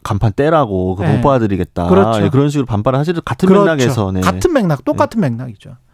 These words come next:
Speaker 2: 삶에 집중을 했으면 좋겠습니다. 예, 돈에 집중을 하지 말고요. 예. 그 부산에 돌려차기 했던 폭행범,
Speaker 1: 네.
Speaker 2: 이 폭행범의,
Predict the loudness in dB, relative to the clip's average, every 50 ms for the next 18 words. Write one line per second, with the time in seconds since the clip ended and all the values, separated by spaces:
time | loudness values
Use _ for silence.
0 | _ _ -20 -20 -20 -20 -20 -20 -20 _ _ _ _ _ _ -14 -14 -14 -12 -4
1 | -2 0 0 2 2 0 0 0 -4 -8 -4 -2 -2 0 0 -2 -2 -4 -8 -8
2 | -8 -8 -8 -10 -10 -10 -12 -14 -16 -16 -16 -16 -18 -18 -18 _ -10 -8 -8 -6
3 | -8 -10 -14 -20 _ _ -2 0 2 2 2 0 -2 -8 _ -8 -6 -4 -4 -4
4 | -4 -4 -6 -10 -14 -18 _ _ _ _ _ -8 -4 -2 -2 -2 -2 -2 -4 -6
5 | -8 -8 -8 -10 -10 -14 _ _ -10 -8 -8 -10 -12 -16 _ _ _ -20 -20 -20
6 | -20 -20 -20 -20 _ _ _ _ 0 2 2 4 2 2 0 -2 -2 -2 0 2
7 | 2 2 2 4 4 4 4 2 2 2 0 0 -4 _ _ _ _ _ _ 0
8 | 2 4 4 2 2 0 -2 -2 0 0 0 2 2 0 0 -2 -2 -4 -2 -2
9 | -2 -2 -2 -2 -4 -2 0 0 0 0 0 0 0 -2 -2 -2 0 2 2 2
10 | 0 -2 -2 -2 -2 -2 -2 -4 -6 -4 -2 -2 0 0 2 2 2 2 2 2
11 | 2 2 2 2 2 0 -2